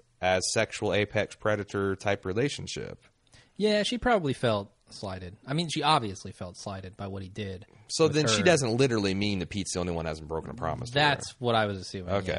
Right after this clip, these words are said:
Speaker 2: yeah.
Speaker 1: she's just left over mad about that. Okay.
Speaker 2: Pretty much.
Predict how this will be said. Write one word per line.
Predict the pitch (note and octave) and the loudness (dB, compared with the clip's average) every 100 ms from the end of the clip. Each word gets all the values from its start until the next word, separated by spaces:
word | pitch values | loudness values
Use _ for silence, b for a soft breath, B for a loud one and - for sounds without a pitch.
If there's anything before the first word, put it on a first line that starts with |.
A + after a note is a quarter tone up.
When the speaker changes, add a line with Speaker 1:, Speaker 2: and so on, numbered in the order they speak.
| - | -4
Speaker 2:
yeah. | |
Speaker 1:
she's | - G2 F2 | -6 -6 -4
just | F2 - - | -2 -4 -4
left | F2 E2+ - | 0 0 2
over | D#2+ D#2 | -2 -2
mad | D#2 D2+ C#2 | -4 -6 -6
about | B1+ - | -8 -10
that. | C#2+ - - _ - | -10 -10 -10 _ -10
Okay. | - D#2+ E2+ - _ - | -2 0 -2 -6 _ -8
Speaker 2:
Pretty | A#2 G2 | -6 -4
much. | F2+ - - | -6 -12 -16